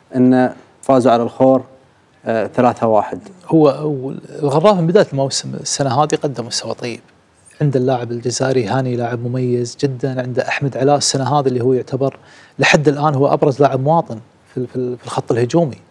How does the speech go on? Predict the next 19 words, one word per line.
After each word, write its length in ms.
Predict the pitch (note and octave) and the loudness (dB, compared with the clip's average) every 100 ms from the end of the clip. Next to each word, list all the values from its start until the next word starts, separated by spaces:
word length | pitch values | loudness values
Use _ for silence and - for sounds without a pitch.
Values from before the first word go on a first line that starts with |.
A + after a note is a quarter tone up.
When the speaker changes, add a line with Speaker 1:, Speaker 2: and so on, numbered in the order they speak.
| _ _ _ _ - | _ _ _ _ -20
Speaker 1:
مهم. 180 | A#2+ B2 | -18 -8
Speaker 2:
آه، 1160 | B2+ A#2+ A#2+ A#2 A#2+ A#2+ - - - - - - - | -2 -2 -2 -2 -4 -6 -8 -8 -8 -8 -10 -10 -6
يضم 200 | E3 D3+ | 2 4
لاعبين 260 | C#3 B2 B2 | 6 4 0
على 140 | B2 | -2
مستوى 340 | B2 - C3 B2 | -2 -2 0 0
عالي، 500 | B2+ B2+ C3+ C#3+ C3+ | 0 -2 -2 -6 -6
آه، 500 | C3 A#2+ - - - | -6 -6 -8 -10 -6
اللاعب 380 | C3+ C#3+ B2 A#2+ | 2 4 4 2
عدلان 400 | B2+ B2+ C#3 C3 | 0 2 2 2
لاعب 220 | A#2 A#2+ | 0 0
ال-، 480 | A#2+ A#2 - - - | -2 -4 -4 -8 -8
المحور 440 | B2+ C#3 - C#3 C3 | -2 -2 2 0 0
في، 180 | B2+ A#2 | -2 -4
في 200 | A2+ B2 | -4 -8
نادي 180 | A#2 B2 | -6 -6
الغرافة 360 | A#2+ C3 B2+ B2+ | -4 -2 0 0
لاعب 200 | B2 C3 | 0 -2
مميز. 440 | C#3 B2+ B2+ - | 0 0 -2 -4